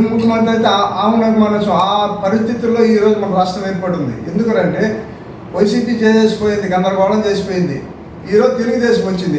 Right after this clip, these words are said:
అదే ధోరణి, ఏ మార్పు లేదు, ఎలాంటి మార్పు లేదు. వాళ్ళు ఏం చేశారో అదే ధోరణి వీళ్ళు చేస్తున్నారు. వాళ్ళు వీళ్ళు అరెస్ట్ చేయడం, వీళ్ళని అరెస్ట్ చేయడం, ఇదే రాష్ట్రం, ఇదే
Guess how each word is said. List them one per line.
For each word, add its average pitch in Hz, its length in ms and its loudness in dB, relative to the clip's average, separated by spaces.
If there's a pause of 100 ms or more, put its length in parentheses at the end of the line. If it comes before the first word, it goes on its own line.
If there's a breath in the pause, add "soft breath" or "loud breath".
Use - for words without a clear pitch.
(120)
అదే 214 180 4 (360)
ధోరణి, 220 340 0 (260)
ఏ 247 40 2 (260)
మార్పు 226 300 -2
లేదు, 180 140 -4 (1080)
ఎలాంటి 277 340 2
మార్పు 247 300 0
లేదు. - 140 0 (600)
వాళ్ళు 208 280 4
ఏం 269 80 4 (100)
చేశారో 247 360 4 (140)
అదే 262 160 4 (120)
ధోరణి 277 280 2
వీళ్ళు 247 220 -4
చేస్తున్నారు. 208 460 0 (420)
వాళ్ళు 233 260 2 (100)
వీళ్ళు 254 240 2
అరెస్ట్ 240 240 -2
చేయడం, 233 220 2 (100)
వీళ్ళని 240 320 2
అరెస్ట్ - 240 0
చేయడం, 196 220 2 (280)
ఇదే 190 180 -2 (140)
రాష్ట్రం, 220 320 -2 (420)
ఇదే 233 140 2